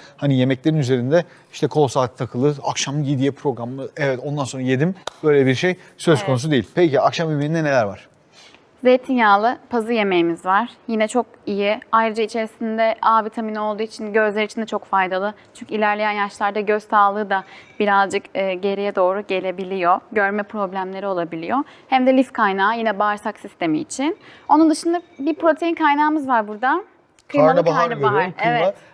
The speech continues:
Speaker 1: Ama yani şimdi şöyle, bu, bu oradan beridir buraya doğru geliyoruz böyle.
Speaker 2: Hı hı.
Speaker 1: Yani kırmızı et burada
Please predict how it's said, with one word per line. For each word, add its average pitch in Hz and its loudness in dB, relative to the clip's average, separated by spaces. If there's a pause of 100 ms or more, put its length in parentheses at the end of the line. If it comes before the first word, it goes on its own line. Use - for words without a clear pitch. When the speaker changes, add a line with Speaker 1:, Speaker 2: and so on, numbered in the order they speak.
Speaker 1:
Ama 220 4
yani 202 0
şimdi 196 -4
şöyle, 147 0
bu, 170 -8
bu 165 -8
oradan 185 0
beridir 170 2
buraya 175 2
doğru 160 2
geliyoruz 139 -2
böyle. 117 2
Speaker 2:
Hı 220 -2
hı. 226 -8 (320)
Speaker 1:
Yani 226 4
kırmızı 233 2
et 233 -4
burada 240 2